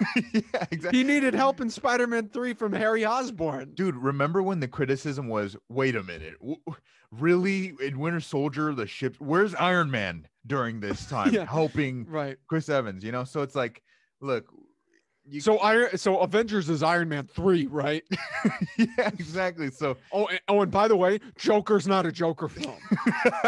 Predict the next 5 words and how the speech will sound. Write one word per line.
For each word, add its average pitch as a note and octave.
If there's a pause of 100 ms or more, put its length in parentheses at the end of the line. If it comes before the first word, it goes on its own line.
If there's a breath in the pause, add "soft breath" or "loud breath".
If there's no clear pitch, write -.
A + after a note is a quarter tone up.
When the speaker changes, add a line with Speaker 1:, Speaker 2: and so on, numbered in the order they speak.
Speaker 1:
<laughs> D3+ (1300 loud breath)
Yeah, D#3+
so D#3
it's D3+
like, C#3+